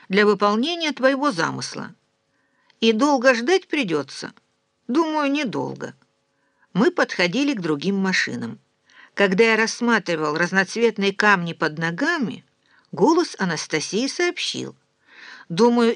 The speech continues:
изготовление тобой помысленного завершено. Давай посмотрим, как она справилась с заданием». Мы переместились к знакомой машине и стали ждать. Через некоторое время ее створки открылись,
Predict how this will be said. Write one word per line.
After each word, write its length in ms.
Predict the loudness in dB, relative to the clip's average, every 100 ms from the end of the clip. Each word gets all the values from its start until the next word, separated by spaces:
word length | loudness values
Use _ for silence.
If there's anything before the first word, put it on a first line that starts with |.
| 0
изготовление 760 | 0 0 2 2 0 2 0
тобой 600 | 0 -2 0 0 0 -2
помысленного 840 | 0 2 2 0 0 0 0 0 -2
завершено. 720 | -2 0 2 2 -2 -4 -10 -14 _ _ -4
Давай 260 | 0 0
посмотрим, 680 | 0 -4 -6 -8 -8 -8 -10 -16 -6
как 200 | 0 2
она 160 | 2 0
справилась 600 | 0 2 2 2 -4 -4
с 40 |
заданием». 580 | -4 -2 -4 -6 -8 -12 _ _ _ _ _ _ -20 -20 -6
Мы 200 | 2 2
переместились 840 | 4 2 2 2 -2 0 0 0 -2
к 80 | -2
знакомой 500 | 0 0 0 0 0
машине 680 | 0 -2 -4 -4 -6 -8 _
и 100 | -4
стали 380 | -2 -2 -2 -2
ждать. 580 | -4 -6 -8 -8 -14 -20 _ _ _ _ _ -6
Через 360 | 0 2 2
некоторое 680 | 2 0 0 -2 -2 -2 -2
время 520 | -4 -4 -2 -2 -4 -8 _ _ 0
ее 280 | 2 2
створки 520 | 2 0 2 2 2 -2
открылись, 760 | -2 -4 -4 -2 -2 -4